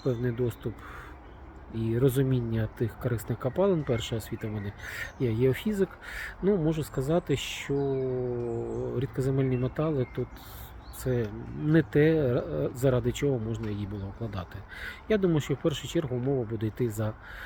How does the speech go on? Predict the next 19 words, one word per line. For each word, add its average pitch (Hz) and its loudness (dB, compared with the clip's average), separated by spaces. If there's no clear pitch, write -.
природний 131 4
газ. 104 -2
Те, 147 2
що 117 -4
наразі 117 2
видобувається, 120 0
те, 117 -2
що - -6
легко 113 0
достати, 127 -2
те, 131 0
що - -4
собівартість 135 4
чого 143 0
дуже 123 0
низька 156 0
і 135 -4
що 160 0
можна 131 0